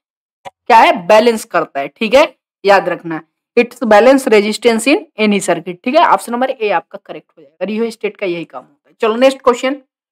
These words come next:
हाँ, यहाँ से जीके शुरू हो जाता है, ध्यान से करिएगा। साइंस क्लियर हो गया, साइंस में आपने कितना किया, पन्द्रह में से कितना सही किया है, अब पन्द्रह इसमें देख लेते हैं।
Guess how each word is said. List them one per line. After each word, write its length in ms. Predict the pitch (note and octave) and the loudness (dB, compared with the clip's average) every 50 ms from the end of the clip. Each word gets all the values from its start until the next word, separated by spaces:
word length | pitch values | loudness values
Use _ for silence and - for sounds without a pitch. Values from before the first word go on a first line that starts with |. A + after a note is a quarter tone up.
| _ _ _ _ _ _ _ _ _ _ _ _ _ _ _ _ _ _ _ _ _ _ _ _ _ _ _ _ - | _ _ _ _ _ _ _ _ _ _ _ _ _ _ _ _ _ _ _ _ _ _ _ _ _ _ _ _ 2
हाँ, 220 | C4 C4 A#3+ A#3 | 4 4 4 4
यहाँ 180 | A#3+ B3+ B3+ C4 | 2 2 2 2
से 140 | C4 C#4+ | 2 0
जीके 260 | A#3+ A#3+ C#4 C#4+ D#4 D4 | 0 0 0 2 0 0
शुरू 200 | D4 D4+ D4+ D#4 | 2 2 4 4
हो 60 | C#4+ | 6
जाता 240 | C#4+ C#4 C#4 C#4+ D#4 | 6 6 4 4 4
है, 60 | E4 | 4
ध्यान 260 | - A3+ A#3+ B3 B3 | 4 2 2 2 2
से 120 | B3+ C4 C4 | 0 0 0
करिएगा। 380 | C4+ C4 B3 B3+ B3+ C4 D4 - - _ | 0 2 4 4 4 4 2 2 -2 _
साइंस 360 | - - B3+ A#3 B3 B3+ B3 | -4 0 0 2 2 0 -2
क्लियर 260 | - C4+ B3+ C4 C4+ B3+ | -2 0 2 4 4 4
हो 120 | B3+ B3+ | 4 2
गया, 240 | A3+ B3 C4 D4 D4 - | 2 2 2 2 0 -4
साइंस 340 | - - G#3+ A#3 A#3+ A#3 | -4 -2 -2 -2 -2 0
में 80 | B3+ A#3+ | 2 0
आपने 200 | A3+ A#3 C4 B3 | 2 2 0 -4
कितना 260 | A#3 A#3+ A3 A3 A#3+ | -2 -4 -4 -4 -4
किया, 160 | A#3 A#3 A#3+ | -2 -2 -2
पन्द्रह 280 | A#3 - A3 G#3 A3 A3+ | 0 0 -2 -2 -2 -4
में 80 | A3+ A3+ | -4 -6
से 120 | - - | -8 -8
कितना 220 | - B3+ - G#3+ | -8 -6 -6 -6
सही 180 | G#3+ - A3 G#3+ | -4 -4 -4 -4
किया 180 | G#3+ - A3 A3 | -2 0 0 0
है, 100 | A#3+ A#3+ | 0 0
अब 140 | G#3+ G3+ - - | -2 -2 -2 -2
पन्द्रह 240 | F#3+ F#3+ F#3+ G3+ | -2 -2 -2 -2
इसमें 280 | G3+ F#3+ F#3 - F#3+ E3+ | -2 -4 -6 -8 -10 -8
देख 160 | D#3+ D#3+ D#3+ F3 | -8 -8 -8 -8
लेते 240 | D#3+ D3 - - | -12 -12 -14 -16
हैं। 60 | A#2+ | -20